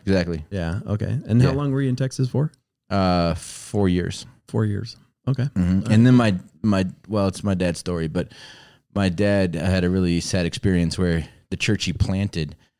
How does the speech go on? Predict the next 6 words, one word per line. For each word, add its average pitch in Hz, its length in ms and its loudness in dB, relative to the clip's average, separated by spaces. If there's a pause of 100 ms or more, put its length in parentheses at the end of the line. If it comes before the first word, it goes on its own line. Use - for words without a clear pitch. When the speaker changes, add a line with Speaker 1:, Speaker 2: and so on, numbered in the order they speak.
(400)
Speaker 1:
actually 78 680 -4 (600)
voted 85 340 0
him 78 300 -2
out 80 180 -6
as 80 100 -14
pastor. - 520 -8